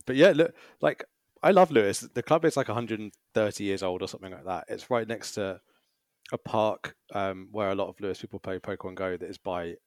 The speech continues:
um, a castle, like, the ruins of a castle, and then, um, like, quite a ma-, one of the major castles of, like, the southeast, I think, as well. Um, and, <laughs> um, and then they have all these weird traditions. They have a bonfire night, like you said, where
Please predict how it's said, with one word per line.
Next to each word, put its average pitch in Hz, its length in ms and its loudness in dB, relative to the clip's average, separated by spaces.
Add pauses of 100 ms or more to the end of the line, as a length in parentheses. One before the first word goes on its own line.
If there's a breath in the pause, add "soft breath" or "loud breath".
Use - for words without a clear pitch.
(500)
um, 87 340 -6 (160)
a 110 60 -10
castle, 104 560 -4
like, 104 100 -4
the 87 80 -10
ruins 92 320 -6
of 85 80 -12
a 87 60 -14
castle, 90 600 -8 (460 soft breath)
and 92 200 -10
then, 87 420 -6
um, 87 340 -8
like, 123 140 -8
quite 165 220 4
a 117 40 -2
ma-, 131 120 2
one 139 180 0
of 135 60 -4
the 123 60 0
major 113 280 0
castles 101 460 -4
of, 87 100 -12
like, 90 160 -8
the 101 80 -12
southeast, 92 500 -8
I - 40 -18
think, - 240 -18
as 85 80 -16
well. 82 220 -14 (520)
Um, 82 460 -8 (640)
and, 104 400 -6
<laughs> 131 200 2
um, 127 480 2 (760 loud breath)
and 113 100 2
then 110 80 0
they 110 80 -2
have 117 160 0
all 113 100 -2
these 110 140 -4
weird 110 160 -2
traditions. 113 280 -6
They 110 40 -2
have 101 80 -2
a 104 60 -6
bonfire 107 380 -2
night, 98 260 -4
like 95 140 -8
you 101 80 -10
said, 98 200 -6
where 92 300 -6